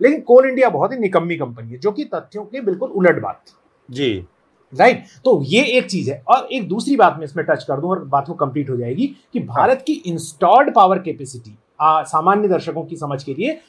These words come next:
Speaker 1: भारत के पास कुल बिजली घर जितने हैं, उनकी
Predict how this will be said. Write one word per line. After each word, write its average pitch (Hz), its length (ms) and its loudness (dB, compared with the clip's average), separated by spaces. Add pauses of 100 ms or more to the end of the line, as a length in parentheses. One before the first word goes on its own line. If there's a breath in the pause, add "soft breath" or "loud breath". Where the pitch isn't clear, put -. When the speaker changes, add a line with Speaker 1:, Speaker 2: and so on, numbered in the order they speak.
(140 loud breath)
Speaker 1:
भारत 175 340 2
के 220 60 -2
पास 196 440 -2
कुल 285 180 4
बिजली 196 380 -2
घर 196 220 2
जितने 151 360 -8
हैं, 135 340 -4 (220 loud breath)
उनकी 220 280 -2